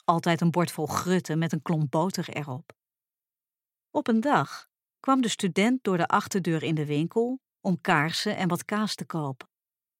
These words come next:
Hij had niemand om dat voor hem te doen en daarom ging hij zelf maar. Hij kreeg wat hij had gevraagd, betaalde en knikte naar de spekslager en zijn vrouw.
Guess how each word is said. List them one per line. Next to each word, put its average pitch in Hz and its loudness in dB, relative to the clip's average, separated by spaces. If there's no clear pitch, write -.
Hij 202 2
had 196 4
niemand 208 4
om 180 0
dat 165 0
voor 170 0
hem 151 2
te - -4
doen 170 -2
en 185 0
daarom 160 4
ging 165 -2
hij 160 2
zelf 214 -2
maar. 202 -6
Hij 214 2
kreeg 247 2
wat 220 0
hij 190 4
had 175 0
gevraagd, 165 -8
betaalde 170 -4
en 185 -6
knikte 190 -2
naar 170 2
de 160 -2
spekslager 170 -2
en 160 -2
zijn 156 -2
vrouw. 165 -6